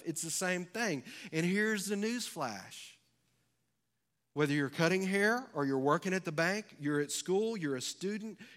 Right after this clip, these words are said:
you're mowing yards, it's irrelevant. Your vocation, guys, is not the thing.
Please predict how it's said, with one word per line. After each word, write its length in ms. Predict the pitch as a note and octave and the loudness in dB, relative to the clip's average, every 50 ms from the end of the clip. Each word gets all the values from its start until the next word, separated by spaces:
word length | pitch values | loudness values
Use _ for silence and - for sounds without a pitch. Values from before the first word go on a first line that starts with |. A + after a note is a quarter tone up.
| - | -6
you're 100 | - C3 | -2 0
mowing 360 | C3+ C3 C#3+ D#3+ F#3 G3+ G3+ G3+ | 2 2 4 4 4 2 2 2
yards, 420 | G3 G3 G#3 G#3 A3 A3 - - - | 2 4 4 4 2 0 -4 -6 -4
it's 260 | - G#3+ B3+ - - | -2 0 0 2 2
irrelevant. 720 | F3+ F3 D#3 D#3+ F#3 G#3+ B3 B3 F#3+ D3+ B2+ C3 B2+ B2+ C3 - - - - - - - - - | 2 4 4 4 4 2 2 2 0 -2 -2 -4 -4 -6 -6 -12 -18 -20 -20 -20 -20 -20 -18 -8
Your 240 | - D3 G#3 C4+ C#4+ | 0 4 4 4 6
vocation, 800 | A#3 A3 G#3 F3+ - - A#3+ A#3+ C4+ B3+ - - C4 E3+ E3+ E3 | 6 4 4 4 4 4 2 2 2 0 0 0 0 0 0 2
guys, 640 | D#3 E3 E3 F3+ F#3+ G#3 A3 A3 - - - - - - - _ - | 4 4 4 4 4 2 0 -2 -4 -6 -8 -10 -14 -20 -20 _ -6
is 200 | - F3 F3 D#3 | -2 -2 -2 0
not 280 | F3+ G3+ G3+ G#3 G3+ G3+ | 2 2 2 2 2 -2
the 80 | G#3 G3+ | -4 -4
thing. 500 | - A3+ A3+ A#3 A#3+ A3+ G#3 E3 C3 | -2 -2 -2 0 -2 -2 -4 -6 -8